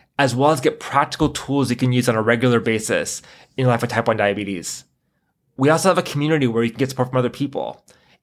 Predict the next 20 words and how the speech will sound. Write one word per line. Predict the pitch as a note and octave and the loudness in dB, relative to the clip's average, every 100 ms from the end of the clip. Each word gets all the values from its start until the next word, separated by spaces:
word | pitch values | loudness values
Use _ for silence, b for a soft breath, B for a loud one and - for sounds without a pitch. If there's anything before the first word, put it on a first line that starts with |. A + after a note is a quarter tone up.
| - | -2
and | D3 | 2
a | C3+ | 4
library | C3 D3+ D#3 E3 | 4 4 4 4
of | B2+ | 4
resources | B2+ B2+ C#3 C3+ B2+ | 2 2 0 0 -2
you | |
can | B2 | 0
access | A2+ A2 | -2 -2
at | - | -8
any | C3+ C#3+ | -4 -4
time | - - A2+ G2 F2 - b b b b b _ | -2 0 0 0 -6 -18 b b b b b _
around | C3 C3 B2+ A#2+ | 2 4 2 0
many | C3+ D3+ | 0 2
different | C#3 C3+ C3 | 0 -2 -2
aspects | A2+ A#2 - G2+ - - b b - | 0 0 0 -2 -2 -14 b b -4
of | B2+ | 0
diabetes | B2 A#2 A2+ A2 | 2 0 0 -4
and | G#2+ | -4
mental | G#2 G#2 | -6 -6
health. | - E2+ C2+ - | -2 -4 -4 -14